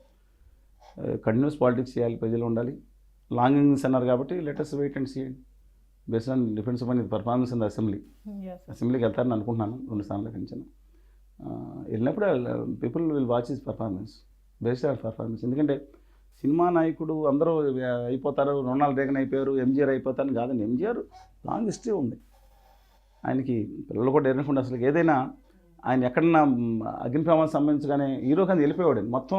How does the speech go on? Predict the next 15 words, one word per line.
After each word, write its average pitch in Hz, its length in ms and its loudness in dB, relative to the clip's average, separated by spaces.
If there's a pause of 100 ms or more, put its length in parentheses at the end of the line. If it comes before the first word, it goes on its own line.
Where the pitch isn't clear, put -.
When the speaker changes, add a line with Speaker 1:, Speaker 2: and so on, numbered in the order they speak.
Speaker 1:
అందరికీ 151 600 4
పాపం 143 320 -2
ఆయన 139 140 0
సొంత 165 260 -6
డబ్బులతో 170 280 -2
ఇచ్చేవాడు, 123 380 -2 (760)
ప్రజల్లో 214 280 4
ఉండిపోయాడు 196 440 4
ఆయన. 104 140 -2 (760)
అసలు 123 200 -4
సినిమాలు 180 480 6 (600)
గొప్ప 131 160 4
ఉదాత్తమైన 196 420 8
సినిమా 160 260 0
చేశారు. 107 360 -6